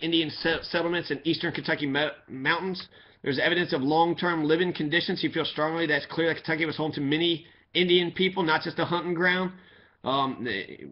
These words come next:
hunting was excellent in Kentucky for deer, bear, buffalo, elk, and smaller game. They lived here. Records by the French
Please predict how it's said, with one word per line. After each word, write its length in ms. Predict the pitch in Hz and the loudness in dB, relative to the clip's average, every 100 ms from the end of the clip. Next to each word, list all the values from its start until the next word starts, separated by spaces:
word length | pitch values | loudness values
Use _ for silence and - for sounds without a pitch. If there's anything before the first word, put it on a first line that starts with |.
| - - | -14 -2
hunting 420 | 170 170 180 165 | 0 2 0 0
was 180 | 147 - | -2 0
excellent 340 | 170 175 180 165 | -2 -2 -6 -2
in 80 | |
Kentucky 240 | - 180 - | 0 0 0
for 100 | 165 | -2
deer, 480 | 131 165 175 180 165 | 2 6 6 4 0
bear, 360 | 120 160 170 | 4 6 6
buffalo, 360 | 151 160 165 165 | 4 0 2 0
elk, 300 | - 165 165 | 2 0 0
and 80 | 147 | -2
smaller 340 | - 151 165 143 | -4 0 0 0
game. 440 | 135 160 185 185 - - - _ - | 0 0 0 -4 -12 -20 -20 _ 2
They 200 | 151 151 | 2 4
lived 320 | 156 185 - | 6 4 4
here. 400 | 131 123 69 - _ _ - | 0 0 -2 -14 _ _ 0
Records 320 | 156 185 160 | 2 4 2
by 240 | 160 156 | 4 4
the 120 | 139 127 - | 2 -4 0
French 280 | 175 180 | 2 2